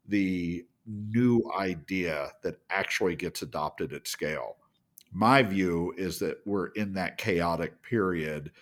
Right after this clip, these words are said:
in this whole topic of non-credit and micro-credentials,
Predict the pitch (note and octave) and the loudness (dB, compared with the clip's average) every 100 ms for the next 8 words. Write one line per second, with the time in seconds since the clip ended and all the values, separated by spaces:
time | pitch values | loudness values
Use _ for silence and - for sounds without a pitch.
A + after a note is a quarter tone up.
0 | - _ - F2 F2+ - - G2+ F#2 - | -20 _ -8 -4 -4 -2 0 2 0 -2
1 | F#2 F#2 D#2+ - D#2 C2+ F2 E2+ F2 F2 | 0 0 -2 -4 -6 -6 -4 -2 -4 -6
2 | D#2+ - F2 E2+ E2+ F2+ E2 E2 E2 - | -8 -4 -2 -2 -6 -8 -6 -6 -6 -4
3 | D#2 D2+ - D2 F2 E2 - C2 C#2 - | -4 -4 -6 -6 -6 -6 -6 -6 -8 -12